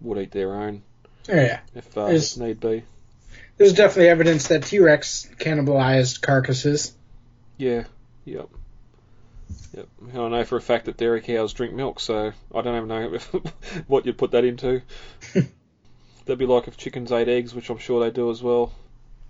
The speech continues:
Speaker 1: Uh, she turns to face the lagoon as we cut to a shark hanging from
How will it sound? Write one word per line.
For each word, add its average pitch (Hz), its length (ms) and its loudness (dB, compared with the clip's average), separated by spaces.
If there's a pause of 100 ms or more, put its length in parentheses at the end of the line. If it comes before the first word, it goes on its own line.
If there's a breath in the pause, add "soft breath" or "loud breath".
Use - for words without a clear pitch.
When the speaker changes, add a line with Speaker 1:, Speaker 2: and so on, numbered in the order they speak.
(340)
Speaker 1:
Uh, 123 180 2
she - 120 -8
turns 131 300 -2
to 117 60 -18
face 123 260 2
the 113 100 -8
lagoon 113 500 -4
as 117 140 -8
we 120 100 -4
cut - 320 -4
to 117 240 -2
a 110 180 -2
shark 107 380 -2
hanging 113 360 -6
from 113 440 -8